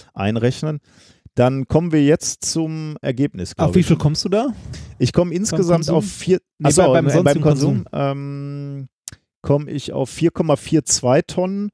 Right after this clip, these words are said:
Speaker 1: und das ist ein klein bisschen weniger.
Speaker 2: Krass.
Speaker 1: Oh, das ist sogar noch weniger als, äh, der deutsche Durchschnitt. Der liegt nämlich bei vier Komma fünf sechs Tonnen.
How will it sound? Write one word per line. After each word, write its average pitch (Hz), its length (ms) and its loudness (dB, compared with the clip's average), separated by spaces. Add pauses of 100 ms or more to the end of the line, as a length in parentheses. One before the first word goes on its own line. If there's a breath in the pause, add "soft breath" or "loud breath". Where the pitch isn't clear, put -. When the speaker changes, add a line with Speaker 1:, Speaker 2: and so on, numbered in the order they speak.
(200)
Speaker 1:
und 131 120 0
das 139 100 2
ist - 80 -4
ein 135 80 -4
klein 156 260 2
bisschen 156 340 -2
weniger. 139 320 0
Speaker 2:
Krass. 135 340 2 (640)
Speaker 1:
Oh, 104 60 -2
das 87 140 -6
ist - 40 -10
sogar 98 160 -2
noch 82 220 -6
weniger 143 440 2
als, 123 400 -4
äh, 120 180 0
der 113 120 2
deutsche 123 340 0
Durchschnitt. 151 460 -4
Der 117 100 0
liegt 117 180 -6
nämlich 135 180 -6
bei 120 120 2
vier - 180 -4
Komma 127 240 -2
fünf 123 300 -6
sechs - 340 -4
Tonnen. 90 360 -6